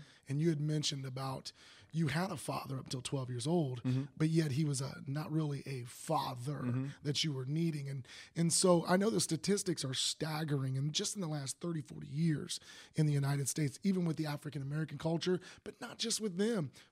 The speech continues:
Speaker 1: throughout the white community, the Hispanic community, the fatherless is, is becoming rampant.
Speaker 2: Mm-hmm.
Speaker 1: And so I want you to talk, what, what is the numbers really based in the country of Belize? Give our viewers or listeners
Speaker 2: Man,
Speaker 1: right
Speaker 2: I
Speaker 1: now.
Speaker 2: could,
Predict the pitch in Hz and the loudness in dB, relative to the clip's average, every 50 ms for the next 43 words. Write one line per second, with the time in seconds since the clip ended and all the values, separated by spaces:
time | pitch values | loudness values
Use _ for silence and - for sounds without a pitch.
0 | _ - 185 185 175 180 180 165 - 175 165 156 160 170 170 180 185 180 - - | _ 0 2 4 6 6 4 4 4 2 2 2 2 2 2 2 2 0 -2 -4
1 | - 180 175 175 175 165 156 156 151 143 151 151 156 156 - - - - - - | -2 0 0 0 0 0 0 -2 -2 0 0 -2 -2 -4 -6 -12 -20 -12 -4 -2
2 | 156 - - - - 180 180 185 180 170 - 175 160 156 151 147 143 135 139 131 | 0 2 2 0 0 0 0 0 -2 -2 -2 -2 -2 -2 -2 -2 -2 -4 -4 -6
3 | - - - - - - 165 156 - - 175 165 170 175 170 170 156 147 143 139 | -8 -10 -16 -16 -6 -4 -4 -4 0 0 0 0 2 2 2 2 2 0 0 -2
4 | 143 135 - - - 151 160 151 147 143 131 - - - 156 147 135 131 139 143 | -2 -2 -2 -2 0 0 2 2 2 2 0 -2 -2 -2 -4 -6 -4 -4 -6 -6
5 | 143 - 160 156 151 151 143 143 143 139 127 127 143 156 156 151 151 147 - - | -6 -4 -2 -2 -2 -2 -4 -6 -6 -8 -8 -8 -6 -4 -4 -4 -4 -6 -8 -12
6 | - - - _ - 147 139 170 175 185 - - 160 160 160 147 - - 202 196 | -16 -16 -8 _ 2 2 4 2 2 -2 -4 -4 -2 0 0 2 4 6 8 8
7 | 180 170 135 - - - - - - - - - - - - - - - _ _ | 8 6 4 0 -8 -20 -20 -20 -20 -20 -20 -20 -20 -20 -20 -20 -20 -20 _ _
8 | _ _ _ _ - 170 185 220 233 320 262 - - 247 208 185 - - 175 165 | _ _ _ _ 0 2 2 4 2 2 0 2 4 4 4 4 4 4 4 4
9 | 156 - 180 247 277 240 262 277 277 226 190 208 196 196 190 185 185 190 165 165 | 4 6 6 6 8 8 8 6 6 6 8 8 8 8 8 8 6 6 4 4
10 | 151 147 131 127 151 170 175 165 165 156 135 165 156 156 156 143 - - - 165 | 2 2 0 2 4 6 6 6 6 4 4 4 4 4 4 4 2 2 2 2
11 | 151 147 147 143 143 143 151 147 143 135 - 165 151 139 - 139 127 123 131 135 | 2 2 2 2 0 0 -2 -2 -4 -4 -2 -2 -4 -4 -4 -6 -8 -6 -6 -4
12 | 156 151 135 127 143 202 180 180 160 139 160 170 170 160 160 156 139 147 139 147 | -4 -2 -2 2 2 4 4 4 4 4 4 4 4 4 4 2 0 0 0 0
13 | 160 165 156 165 170 160 139 123 151 151 147 143 151 156 156 185 | 2 2 6 6 6 6 4 2 0 4 8 8 8 10 8 6